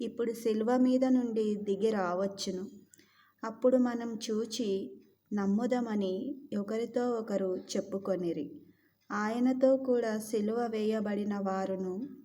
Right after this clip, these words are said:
ఆయనను నిందించిరి. మధ్యాహ్నం మొదలుకొని మూడు గంటల వరకు ఆ దేశమందం-, ఆ దేశమంతటను చీకటి కమ్మెను.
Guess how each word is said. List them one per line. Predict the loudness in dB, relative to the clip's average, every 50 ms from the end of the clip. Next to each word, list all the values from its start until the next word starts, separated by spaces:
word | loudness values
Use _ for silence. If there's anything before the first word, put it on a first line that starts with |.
| _ -8
ఆయనను | -4 -4 -2 -2 -2 -2 -2 0 0 0 0
నిందించిరి. | 0 0 0 -2 -2 -2 -2 0 0 -2 -2 -4 -6 -4 -4 -6 -8 -10 -14 -20 -20 _ _ _ _ _ _ _ _ _ _ _ _ _ _ _ _ _ -20 -20 -20 -20 -14 -8 -4
మధ్యాహ్నం | -2 0 0 0 0 0 0 0 2 2 2 4 6 4 4
మొదలుకొని | 4 2 0 0 0 -2 0 0 0 2 2 2 2 2
మూడు | 2 2 2 2 2 2 2
గంటల | 2 0 0 -2 -2 -2 -2 -2 -2 -2
వరకు | -2 -2 -2 -2 -4 -4 -2 -2 0 0 -2 -2 -4 -2
ఆ | -2 0 0 0
దేశమందం-, | 0 0 0 0 0 -2 -4 -4 -4 -2 -2 -2 -2 0 0 -2 -2 -2 -2 -4 -6 -10 -18 -20 -14 -10 -6
ఆ | -4 -4 -4 -4
దేశమంతటను | -4 -6 -6 -6 -6 -6 -6 -6 -4 -2 0 0 -2 -2 -2 -4 -4 -2 -2 0 0 -2 -2 -4 -8 -12
చీకటి | -12 -8 -4 -2 -2 -2 -2 -4 -4 -6 -6
కమ్మెను. | -4 -4 -4 -4 -4 -4 -4 -4 -4 -4 -4